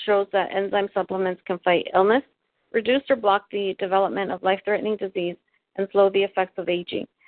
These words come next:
There are enzymes specific to a particular need, and there are enzymes that are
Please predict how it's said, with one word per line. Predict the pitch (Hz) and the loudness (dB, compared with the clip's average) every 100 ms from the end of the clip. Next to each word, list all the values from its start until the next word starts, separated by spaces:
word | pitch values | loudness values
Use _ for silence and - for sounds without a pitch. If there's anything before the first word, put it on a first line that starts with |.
| _ - | _ 4
There | 208 | 6
are | 202 196 - | 6 4 -6
enzymes | 226 233 247 247 262 _ | -8 -8 -8 -8 -10 _
specific | 220 208 196 196 196 | -12 -10 -8 -8 -6
to | 196 | -8
a | |
particular | 190 185 226 214 226 220 | -6 -6 -6 -6 -4 -4
need, | 208 190 180 190 | -4 -4 -6 -8
and | 190 | -2
there | 190 180 | 0 0
are | 180 - | -2 -4
enzymes | 196 196 202 196 | -4 -2 -2 -2
that | 196 180 | -2 -2
are | 180 | -2